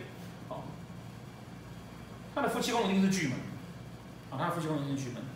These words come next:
然后对面是天机。那这个位置啊，只要有煞进来，通常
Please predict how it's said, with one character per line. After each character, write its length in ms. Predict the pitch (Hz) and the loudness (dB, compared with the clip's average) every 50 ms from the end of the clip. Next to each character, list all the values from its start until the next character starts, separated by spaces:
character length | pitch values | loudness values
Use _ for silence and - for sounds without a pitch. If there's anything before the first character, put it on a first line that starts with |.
| - - - - - - - - - - | -10 -10 -12 -12 -12 -12 -12 -10 -10 -6
然 120 | - 143 151 | -2 0 2
后 60 | - | 4
对 100 | 175 170 | 4 6
面 100 | 165 156 | 4 4
是 80 | 143 | 2
天 180 | 131 123 131 127 | 2 0 -2 -2
机。 120 | 120 117 113 113 - - - - - - - - - - - - - - - - - - - - - - - - - - - - - 160 - - - - - - - - - - | -2 -4 -4 -6 -6 -8 -10 -10 -10 -10 -10 -10 -10 -10 -10 -10 -10 -10 -10 -10 -12 -10 -10 -10 -10 -10 -10 -10 -10 -10 -10 -8 -6 -6 -6 -8 -8 -10 -10 -10 -10 -10 -8 -4
那 80 | - - | -2 0
这 80 | - - | 4 6
个 80 | 247 | 8
位 140 | 269 262 - | 10 12 12
置 200 | - 165 151 151 | 10 10 8 10
啊， 320 | 147 147 143 147 143 143 139 | 10 10 10 10 8 4 2
只 180 | - - 131 135 | 0 0 2 6
要 380 | 190 226 202 127 120 - - - - | 8 10 10 10 8 6 2 -2 -4
有 100 | - 123 | -4 -2
煞 280 | 117 - - 185 160 143 | 0 6 8 8 8 8
进 180 | - 147 127 120 | 6 4 2 2
来， 220 | 131 135 135 135 - - - - - - - - | 2 0 0 -2 -4 -6 -8 -8 -10 -8 -2 0
通 120 | 214 220 | 0 2
常 300 | 220 220 - - - - | 2 2 2 0 0 -2